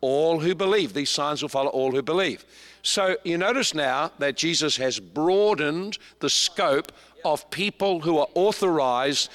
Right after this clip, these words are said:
to act as kingdom representatives and to engage evil spirits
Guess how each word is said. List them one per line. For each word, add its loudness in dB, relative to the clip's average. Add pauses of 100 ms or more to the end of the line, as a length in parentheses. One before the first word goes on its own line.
(220)
to 2
act 0
as 0
kingdom 0
representatives 0 (240)
and -2
to 0
engage 0 (220)
evil -2
spirits -2